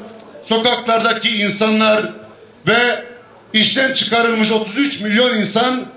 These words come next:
A B D'de işini kaybetti bu süreçte. Bir kaos yaşanıyor. Ülkemizde sizin gibi fedakarlık katsayısı yüksek arkadaşlarımızın ortaya koyduğu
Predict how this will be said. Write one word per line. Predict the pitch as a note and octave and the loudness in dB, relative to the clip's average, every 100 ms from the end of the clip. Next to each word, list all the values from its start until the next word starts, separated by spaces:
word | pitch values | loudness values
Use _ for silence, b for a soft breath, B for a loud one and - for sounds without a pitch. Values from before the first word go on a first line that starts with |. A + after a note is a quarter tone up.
| - - | -12 0
A | G#3+ A3 | 2 4
B | A3+ | 2
D'de | A#3 A#3+ | 0 0
işini | - A3+ A#3+ | 0 -2 -2
kaybetti | A3+ A3 G#3+ G#3 A3 | 0 0 0 -2 -2
bu | G#3 | 0
süreçte. | G#3+ G3+ G3 G#3 | 0 0 0 -2
Bir | A#3 | -2
kaos | G#3+ B3+ A#3 A3+ | 0 2 2 0
yaşanıyor. | F#3 C#3+ D#3+ D#3 C3 - - - - - - - - | -2 0 0 0 -2 -6 -16 -20 -20 -20 -20 -8 0
Ülkemizde | A3 A3 A#3+ A#3+ A#3 A#3 | 0 2 2 2 0 0
sizin | - A#3 B3 | 0 0 0
gibi | A3+ A#3 A#3+ A#3+ - - - - - - - - | 0 2 2 0 -4 -16 -20 -20 -20 -20 -20 -2
fedakarlık | F#3+ A3 A3+ A#3 A#3 C4 | 2 2 2 2 2 2
katsayısı | A#3 A3+ A3+ A#3 A3+ A3 | 2 2 2 0 0 0
yüksek | A3 A#3+ A#3+ | 2 2 2
arkadaşlarımızın | A3+ G#3+ G#3+ G#3+ A3 G#3+ F#3 B3 | 2 2 0 2 0 0 -2 0
ortaya | A3 - A#3 A#3 | 0 2 0 2
koyduğu | A3+ A#3 A3+ A3+ A3 - - | 2 0 2 2 0 -2 -10